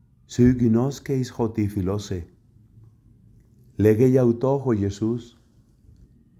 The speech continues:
bosque ta probatamu. Amen, amen, lego soi. Hote es neoteros, et sonius se auton, cae periepateis,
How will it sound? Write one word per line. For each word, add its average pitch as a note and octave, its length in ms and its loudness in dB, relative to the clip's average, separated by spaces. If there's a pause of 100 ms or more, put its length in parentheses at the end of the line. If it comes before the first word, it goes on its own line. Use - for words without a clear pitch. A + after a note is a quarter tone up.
(200)
bosque B2+ 500 0
ta A#2 260 -6
probatamu. G#2 800 -4 (1300)
Amen, A#2+ 720 2
amen, A2+ 580 -2
lego A2 360 -4
soi. F#2+ 420 -6 (1400)
Hote B2 420 0
es E3+ 400 -2
neoteros, G#2 840 -2 (720)
et A#2+ 200 2
sonius C3+ 520 0
se G2+ 200 -2
auton, G#2+ 640 -6 (400)
cae B2 160 4
periepateis, A2 1040 -2